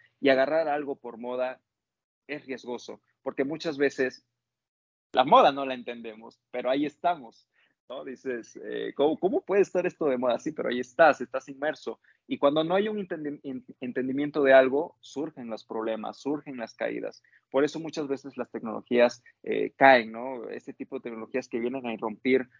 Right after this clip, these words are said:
la forma en que conocemos, eh, la normalidad, por decirlo así, cambia. Eh, respondiendo a tu pregunta y siendo más concreto, eh, creo que es muy, eh, el, creo que es muy importante mencionar lo siguiente.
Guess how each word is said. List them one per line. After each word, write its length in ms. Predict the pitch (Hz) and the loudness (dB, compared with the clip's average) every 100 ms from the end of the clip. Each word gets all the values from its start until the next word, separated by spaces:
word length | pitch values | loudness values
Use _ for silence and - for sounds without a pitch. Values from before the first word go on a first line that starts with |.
| - | -4
la 140 | 117 | -4
forma 240 | - 127 135 | 0 -2 -2
en 80 | |
que 100 | 127 | -8
conocemos, 720 | - 110 107 127 127 127 - - | -10 -10 -4 -2 -2 -2 -10 -8
eh, 440 | 110 110 117 117 | -6 -6 -6 -6
la 160 | 110 113 | 2 2
normalidad, 640 | 113 110 113 110 117 123 - | 4 -2 -2 -2 2 0 0
por 140 | 117 | -16
decirlo 340 | 117 - 120 | -14 -12 -10
así, 360 | 120 - 127 147 _ _ - | -10 -10 -12 -12 _ _ -4
cambia. 460 | 190 196 131 120 _ _ _ | -4 -2 -8 -8 _ _ _
Eh, 480 | - 139 139 135 139 _ | -2 0 0 -2 -6 _
respondiendo 520 | - 180 - 170 196 | -12 -12 -8 -6 -4
a 20 | - | -6
tu 100 | 156 | -6
pregunta 400 | 135 131 151 135 | -6 -4 -4 -6
y 60 | |
siendo 260 | - 135 139 | -6 -8 -6
más 220 | 131 - | -8 -8
concreto, 580 | 131 120 123 123 117 113 120 | -10 -4 -4 -2 -4 -6 -6
eh, 640 | 117 120 120 117 107 - _ _ _ | -6 -4 -6 -6 -8 -10 _ _ _
creo 240 | 180 208 214 | 8 8 8
que 80 | |
es 80 | 214 | 2
muy, 500 | 202 208 208 208 175 - | 0 -4 -4 -8 -12 -10
eh, 200 | 151 - | -10 -6
el, 180 | 170 156 _ 170 - 180 | -6 -8 _ -18 -14 -4
creo 160 | 254 | -2
que 80 | 277 | 0
es 60 | 254 | -2
muy 120 | 254 | -2
importante 400 | 226 175 185 202 | -2 -2 -2 -2
mencionar 320 | 156 139 147 | -6 -6 -6
lo 80 | 160 | -6
siguiente. 600 | - 123 131 131 110 107 | -6 0 0 0 -6 -8